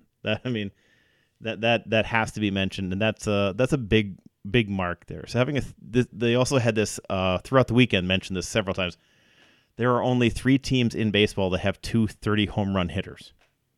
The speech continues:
Did you see that, that, uh, over the weekend, Aaron? Do you remember the other two?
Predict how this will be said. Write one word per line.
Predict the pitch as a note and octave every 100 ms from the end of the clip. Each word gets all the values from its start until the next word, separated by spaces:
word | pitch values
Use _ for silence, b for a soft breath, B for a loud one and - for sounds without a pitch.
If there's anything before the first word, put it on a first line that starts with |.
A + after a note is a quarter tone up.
| _ _ _ _ _ _ _ _ _
Did | A2 G#2
you | A#2+
see | B2+
that, | B2 B2+ G#2
that, | A#2+ G2+
uh, | A2+ A2+ G2
over | A2
the | A#2
weekend, | A#2 A#2+ A2+ G#2+
Aaron? | A#2 A#2 A#2 A2 - _ _ _ _ _ _ _ _ _
Do | A2
you | G#2+
remember | A2+ B2
the | A#2
other | A#2 A2+
two? | B2 A#2